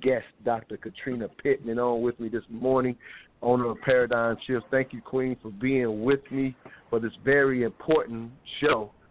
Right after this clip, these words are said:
As, again, we go by the name Mental Dialogue, and ultimately, uh, this is an opportunity to, in a sense, deal with some of the issues that, in a sense, happen in our head, uh, uh, if you will,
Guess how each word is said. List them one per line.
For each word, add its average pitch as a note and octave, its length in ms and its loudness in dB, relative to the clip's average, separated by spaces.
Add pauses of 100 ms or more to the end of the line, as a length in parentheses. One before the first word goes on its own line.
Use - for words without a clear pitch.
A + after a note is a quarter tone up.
(220)
As, G2+ 160 -4
again, G#2+ 320 0
we A#2 120 -2
go A2+ 180 -6
by A2 160 0
the G#2 100 -4
name A2+ 320 -2
Mental A#2 340 -4 (100)
Dialogue, G#2+ 680 2
and F#2+ 180 -8
ultimately, G2+ 680 -2 (360)
uh, E2 220 -6
this F#2+ 260 -6
is G2 120 -6
an G2 60 -4 (120)
opportunity G#2 720 0 (120)
to, G#2+ 200 -2
in G#2+ 80 -2
a G2+ 40 -10 (140)
sense, B2+ 160 2 (500)
deal C#3 300 4
with B2+ 200 0 (120)
some C3 160 0
of B2 60 -6
the B2+ 180 -8
issues B2+ 560 -6
that, A#2+ 200 4 (100)
in A#2 120 -2
a A#2 40 -2 (100)
sense, C#3+ 240 0
happen B2 300 0
in A#2+ 80 0
our A2 160 2
head, A2 440 2 (160)
uh, - 220 -12 (180)
uh, G#2 120 -2
if G2+ 200 -6
you A2 120 -6
will, G#2+ 360 2